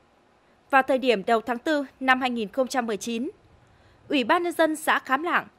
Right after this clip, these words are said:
đã tổ chức gia cố và đắp lại diện tích bị sạt lở. Tuy nhiên,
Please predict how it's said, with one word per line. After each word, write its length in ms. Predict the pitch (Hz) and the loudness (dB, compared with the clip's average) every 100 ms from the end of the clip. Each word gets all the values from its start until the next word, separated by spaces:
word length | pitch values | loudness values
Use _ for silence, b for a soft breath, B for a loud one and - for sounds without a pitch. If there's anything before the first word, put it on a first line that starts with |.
| _ | _
đã 200 | 214 214 | 0 0
tổ 200 | 302 247 | 2 0
chức 200 | 196 392 | 0 -4
gia 240 | - - 277 | -6 -4 -2
cố 380 | - 233 254 392 _ - | 2 4 4 0 _ 0
và 100 | 262 | 2
đắp 220 | 262 440 | 2 -2
lại 240 | 285 233 196 | 0 0 -2
diện 240 | 240 214 | -2 -4
tích 360 | - 427 - 247 | -2 -4 -4 -6
bị 120 | 226 | -6
sạt 260 | - 202 | -2 -4
lở. 220 | 214 202 170 _ _ _ _ _ _ _ _ _ _ _ _ - | 0 0 -2 _ _ _ _ _ _ _ _ _ _ _ _ -2
Tuy 120 | 285 | 0
nhiên, 280 | 277 285 | 4 2